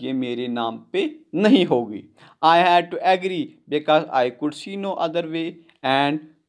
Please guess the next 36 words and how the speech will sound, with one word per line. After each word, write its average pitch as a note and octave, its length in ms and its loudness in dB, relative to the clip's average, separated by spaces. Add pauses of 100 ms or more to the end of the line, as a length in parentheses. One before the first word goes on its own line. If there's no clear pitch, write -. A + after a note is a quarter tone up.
(160)
that D3 320 6 (180)
too C#3 200 -4 (300)
without C3 340 -2
the C3+ 60 -2 (100)
signing A#2+ 300 -4 (100)
any C#3 100 -4 (100)
contract। G#2 560 -6 (420)
वो G3+ 100 -2
मुझे, F#3 300 0
मुझे F3+ 320 -2
ये, F#3+ 160 6
अ, C#3+ 420 4
म-, C#3+ 260 0
एक्सेप्ट E3+ 400 -2
करना G3 360 -4
ही G3+ 140 -6 (680)
पड़ा। D#3 240 8
क्यों G#3 400 -6
मुझे G#3+ 280 0
एक्सेप्ट G3 320 -4
करना F3 340 -2
ही F3 120 0
पड़ा? D#3+ 400 2 (240)
Because D3+ 300 2
मेरे C#3+ 360 2
अब C#3+ 240 -4
मे-, B2+ 340 -6 (340)
मेरे, D3+ 380 2
अ, C3+ 540 4 (300)
मेरे D3 200 2
लिए F3 120 0
अब F3 160 2
कोई F#3+ 220 4
रास्ता E3+ 360 2
नहीं F3 260 0
था D#3+ 320 -4